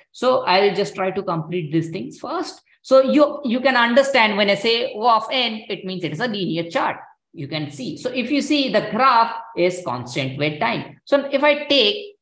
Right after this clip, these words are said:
one, let's say here, what, what is the example we are taking? Here we have taken a number variable, and that's a, you know, array name, basically. That variable is storing multiple numbers, you can see, right?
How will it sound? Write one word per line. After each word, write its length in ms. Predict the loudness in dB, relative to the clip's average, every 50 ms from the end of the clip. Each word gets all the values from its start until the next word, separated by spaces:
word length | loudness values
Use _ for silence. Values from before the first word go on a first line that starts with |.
| _
one, 500 | _ -2 -2 0 -2 -2 -6 -10 -16 -20 _ _ _ _ _ _ _ _ _ _ _ _
let's 220 | -2 -2 -2 -2
say 140 | -4 -2 0 0
here, 180 | 2 2 2
what, 220 | 2 0 -2 0 -2
what 120 | -2 -2
is 100 | 0 -2
the 60 | -4
example 460 | -4 -4 -2 -4 -4 -4 -6 -8 -10 -10
we 120 | -8 -10
are 120 | -10 -8 -8
taking? 420 | -8 -8 -6 -6 -8 -8 -8 -12 _ _ _ _ _ _ _
Here 340 | _ 0 2 4 4 4 4
we 80 | 4 2
have 220 | 2 2 2 0
taken 520 | 0 -2 -2 0 -2 -2 -2 -4 -6 -10 -6 -2
a 240 | -2 0 0 -2
number 600 | -2 -2 -2 -2 -2 -2 0 0 0 0 0 -4 -8 -12 -8
variable, 580 | -6 -6 -4 -4 -4 -4 -4 -4 -4 -4 -6 -10 -14 -10 -6
and 200 | -4 -4 -2 -2
that's 240 | -4 -4 -6 -8
a, 160 | -8 -6 -6 -6
you 100 | -6 -6
know, 140 | -8 -10 -8 -6
array 240 | -4 -2 -2 -2
name, 340 | -4 -4 -6 -8 -10 -12 -16 _ -10
basically. 720 | -8 -8 -8 -8 -10 -8 -8 -6 -6 -6 -6 -8 -10 -16 _ _ _ _ -14 _
That 260 | -2 0 2 2 2
variable 420 | 2 2 2 4 4 4 2 0 0
is 60 | -2
storing 300 | -2 -2 -2 -2 -2 0
multiple 400 | -2 -2 -2 -2 -2 -2 0 0
numbers, 460 | 0 -2 -2 -4 -6 -6 -8 -10 -12 -14
you 120 | -14 -10
can 200 | -8 -8 -8 -8
see, 260 | -6 -8 -8 -8 -8 -12 -8 -6
right? 440 | -4 -4 -4 -4 -6 -6 -6 -10